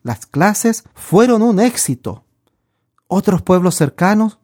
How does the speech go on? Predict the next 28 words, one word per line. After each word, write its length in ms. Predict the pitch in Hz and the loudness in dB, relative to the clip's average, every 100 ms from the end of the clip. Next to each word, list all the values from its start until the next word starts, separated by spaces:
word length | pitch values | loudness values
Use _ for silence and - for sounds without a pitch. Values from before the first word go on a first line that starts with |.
| _ _ _ | _ _ _
escucharon 680 | 156 - - 151 240 262 170 | -4 -2 -4 0 2 2 2
sobre 260 | - 151 147 | 2 2 0
el 100 | - | 2
curso 300 | 190 170 156 | 0 0 -2
de 100 | 147 | 0
primeros 480 | 143 147 156 147 | 2 2 2 0
auxilios 640 | 147 - 165 135 120 113 - | -4 -2 -2 0 -2 -4 -2
que 100 | 147 | 0
los 120 | 123 | 2
misioneros 460 | 139 147 147 160 | 0 2 2 2
estaban 360 | 151 - 139 139 | -2 -2 0 0
ofreciendo. 640 | 131 143 - 131 110 107 - _ _ _ _ _ _ _ - | -2 -6 -4 -4 -4 -6 -12 _ _ _ _ _ _ _ -6
La 120 | 135 113 | -4 -2
gente 520 | - 175 196 196 196 _ _ - | 0 0 0 -4 -6 _ _ -8
recorrió 500 | 143 147 143 151 175 | -2 0 0 2 0
un 200 | 151 139 | 0 0
largo 400 | 196 233 226 220 | 2 2 2 0
camino 540 | 214 202 190 147 131 _ - | 2 2 2 0 -2 _ -4
cada 280 | 208 233 240 | 0 2 2
domingo 640 | 233 220 170 135 123 120 _ _ - | 2 2 2 2 0 -4 _ _ -2
durante 420 | 139 160 165 143 | 2 2 2 2
muchas 380 | 131 214 247 254 | 2 2 0 -2
semanas 560 | - 247 285 143 110 - _ _ _ - | 0 0 2 0 -4 -12 _ _ _ 0
para 180 | 135 | 0
recibir 480 | 123 123 - 135 160 | 2 -2 -2 0 2
ese 220 | 151 - | 2 0
entrenamiento. 800 | 151 156 147 143 120 107 - 117 - _ _ _ _ _ _ _ _ _ - | -2 0 0 0 0 -4 -8 -14 -16 _ _ _ _ _ _ _ _ _ -4
Además, 560 | 196 233 127 117 - | 0 2 2 -2 -8